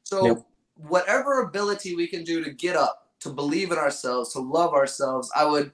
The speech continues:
Speaker 1: advocate toward that, because the rest of the world and the rest of everything will fall
Speaker 2: Mm.
Speaker 1: into place when we do.
Speaker 2: Yep. Yeah, absolutely. And, and, and like you said, it, it is such a big thing. I think some people, like, definitely struggle with it more than others. Um, it's still, it's still something that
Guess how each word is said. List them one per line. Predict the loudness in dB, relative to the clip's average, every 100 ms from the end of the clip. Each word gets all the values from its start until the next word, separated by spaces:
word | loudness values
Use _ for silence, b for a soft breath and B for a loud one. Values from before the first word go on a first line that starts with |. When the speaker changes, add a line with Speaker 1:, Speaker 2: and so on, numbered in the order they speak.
| _ _ _
Speaker 1:
advocate | 4 6 4 0 -2 -2 -4
toward | -2 0 0
that, | 2 2 2
because | -4 -6
the | -2
rest | 2 2 0
of | -2
the |
world | 0 0 0
and | 0
the | -2
rest | -2 -2
of | -4
everything | -2 -2 -4 -6
will | -4
fall | 4 6 4
Speaker 2:
Mm. |
Speaker 1:
into | 2
place | 0 0 -2
when | -6
we | -6
do. | -6 -10 -12 _ _ _ _ _ -6
Speaker 2:
Yep. | -4 -4 _ _
Yeah, | -2 2 2
absolutely. | 2 0 -2 -4 -8 b b b
And, | 8 10
and, | 6 6 4 -8 0
and | 8
like | 8 8
you |
said, | 6 6 6
it, | 6
it | 8
is | 8
such | 8 4
a | 4
big | 4 4
thing. | 6 8
I | 8
think | 6
some | 4 4 4
people, | 0 2
like, | 2 4
definitely | 4 2 0
struggle | 2 2 2
with | -2 -2
it | -2 -2
more | 0 0
than | 0 2
others. | 2 2 0 -2 -2
Um, | 2 2 2 -2 -8 _ b b b
it's | 2 2
still, | 2 4 4 4 0
it's | -4 0
still | 2
something | 2 2 0 -2
that | 0 0